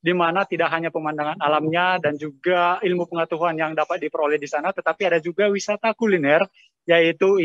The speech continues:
ikan cere, di mana untuk menikmati kuliner ikan cere ini hanya merogoh kocek tiga puluh lima ribu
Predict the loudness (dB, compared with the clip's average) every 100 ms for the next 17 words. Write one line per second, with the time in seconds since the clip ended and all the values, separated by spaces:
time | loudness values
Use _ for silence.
0 | -2 -2 0 -2 -6 -2 0 2 -2 -10
1 | -20 _ _ 2 4 4 4 2 2 0
2 | 0 -2 -2 -4 -2 -4 -4 -4 -2 -2
3 | 0 0 0 0 2 2 0 0 -2 0
4 | 0 2 0 -2 -4 -4 0 0 0 -2
5 | -2 -2 -2 -4 -6 _ -2 0 0 0
6 | 0 0 -2 -2 0 0 -2 -2 -4